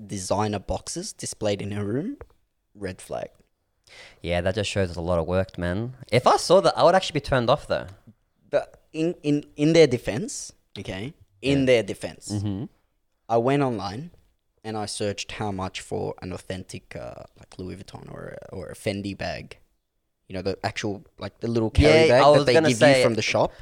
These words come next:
Speaker 2: I can imagine some crazy people buying it just like that.
Speaker 1: Seventy dollars, right, is the minimum for a tiny one, okay?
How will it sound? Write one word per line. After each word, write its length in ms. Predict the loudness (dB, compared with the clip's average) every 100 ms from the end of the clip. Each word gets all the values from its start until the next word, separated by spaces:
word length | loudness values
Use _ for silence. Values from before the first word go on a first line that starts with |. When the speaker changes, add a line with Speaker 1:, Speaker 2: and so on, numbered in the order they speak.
| -8
Speaker 2:
I 80 | -6
can 120 | 0
imagine 300 | 2 4 2
some 140 | 0 -2
crazy 320 | -2 -4 -2
people 200 | -4 -4
buying 300 | -2 0 0
it 80 | -4
just 180 | -6 -6
like 120 | -6
that. 200 | -4 -4 -6 _
Speaker 1:
Seventy 800 | -14 -10 0 0 0 -4 -6 -12 _ _ _
dollars, 600 | -2 0 0 -4 -8 -14 -16 _ _ _ _
right, 280 | 0 0 -2
is 120 | -6
the 100 | -4
minimum 580 | -2 0 2 2 2 -2 -8 _ _ _ _
for 160 | -2 0
a 60 | 0
tiny 560 | -2 -2 0 2 0
one, 260 | -2 -6 -12 -18 _ _ -20 -20 -20 -12 -10
okay? 440 | -2 0 2 0